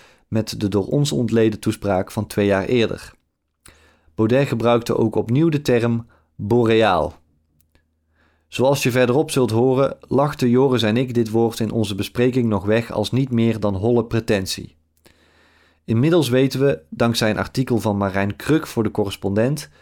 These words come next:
dat het woord boreaal onder Franse rechtsextremisten sinds decennia dienst doet als een onschuldiger klinkend alternatief voor Arisch.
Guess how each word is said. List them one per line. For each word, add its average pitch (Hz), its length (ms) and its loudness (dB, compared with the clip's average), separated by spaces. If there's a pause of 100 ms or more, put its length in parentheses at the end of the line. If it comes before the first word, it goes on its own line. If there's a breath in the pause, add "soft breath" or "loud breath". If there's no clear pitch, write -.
(280 soft breath)
dat 113 140 0
het 113 120 -4
woord 117 360 0
boreaal 123 840 2
onder 117 220 0
Franse 143 460 -2
rechtsextremisten 127 920 -2
sinds 113 280 -2
decennia 151 560 2
dienst 127 320 0
doet 117 280 -4
als 107 100 -2
een 107 80 -2
onschuldiger 139 720 0
klinkend 127 400 0
alternatief 110 680 -2 (380 soft breath)
voor 107 320 -2 (220)
Arisch. 113 720 -2